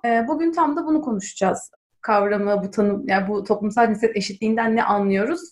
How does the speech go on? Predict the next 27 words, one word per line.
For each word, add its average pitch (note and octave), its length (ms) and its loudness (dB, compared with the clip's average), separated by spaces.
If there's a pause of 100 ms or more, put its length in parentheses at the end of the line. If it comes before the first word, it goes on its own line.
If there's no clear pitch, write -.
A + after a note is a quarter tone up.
(160)
E, A3 220 0
biraz A3+ 300 0
bunu A3+ 140 0
konuşacağız. G#3 580 0 (600)
E, A3 280 2 (140)
sevgili C4 400 2
Deniz C#4+ 260 0
Tarba C4+ 320 2
Ceylan C4+ 480 0
bizimle G#3 380 -2
birlikte. G3 680 0
E, A#3 260 2
toplumsal C4 440 2
cinsiyet C4 400 0
eşitliğiyle B3+ 800 0 (200)
ben C4 380 2
ne C4+ 160 2
anlıyoruz? B3 680 -2 (320)
Kısaca C4+ 340 2
bize B3 160 -2
ondan C4 360 2
bahsetmesini G3 680 -2
rica G3 320 2
edeceğiz F#3 420 -4
bu F#3 140 -4
sohbet F#3+ 500 -2
boyunca. G3 420 0